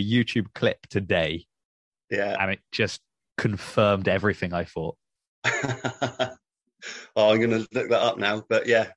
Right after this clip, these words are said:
Speaker 2: I'm, I'm very happy with that.
Speaker 1: Yeah, great, good. 'Cause it wasn't just the look, it was kind of the mannerisms a little bit,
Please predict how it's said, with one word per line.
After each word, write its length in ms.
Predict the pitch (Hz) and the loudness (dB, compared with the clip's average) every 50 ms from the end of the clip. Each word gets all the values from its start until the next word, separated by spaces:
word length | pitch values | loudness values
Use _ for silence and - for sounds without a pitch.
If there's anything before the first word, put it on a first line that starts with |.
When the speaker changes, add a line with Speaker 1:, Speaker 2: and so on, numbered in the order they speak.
| - | -6
Speaker 2:
I'm, 220 | 120 113 110 104 113 - | -4 -4 -4 -4 0 2
I'm 280 | 120 120 117 113 110 | 4 4 4 2 0
very 220 | - 131 120 110 101 | 0 2 2 2 2
happy 240 | 107 101 - - 104 | 0 -4 -4 -6 -8
with 80 | 98 101 | -6 -6
that. 160 | 104 104 - - _ _ _ _ _ _ _ _ _ _ | -4 -6 -6 -10 _ _ _ _ _ _ _ _ _ _
Speaker 1:
Yeah, 160 | - 85 80 - _ _ _ _ - | -10 -10 -10 -10 _ _ _ _ -4
great, 280 | - 110 95 87 76 _ _ _ - | 0 0 0 0 -2 _ _ _ -2
good. 220 | 101 87 82 - _ - | -2 -2 -2 -6 _ -4
'Cause 120 | - 143 | 0 2
it 80 | 160 160 | 4 4
wasn't 220 | 175 175 156 147 | 4 4 4 4
just 200 | - 139 - - | 2 0 -2 0
the 80 | - 131 | 0 2
look, 300 | 120 117 101 95 - - | 4 4 4 4 2 0
it 40 | 101 113 | -2 -2
was 80 | 120 | 0
kind 200 | - - 131 123 | 0 2 2 2
of 80 | 123 110 | 0 0
the 60 | 117 | 0
mannerisms 580 | 110 110 113 110 110 107 107 104 104 113 104 98 | 0 2 2 2 2 2 2 2 0 0 0 0
a 40 | 104 | 0
little 220 | 95 101 101 101 95 | 0 0 0 -2 -2
bit, 280 | 80 98 92 90 - | 0 -2 -2 -2 -2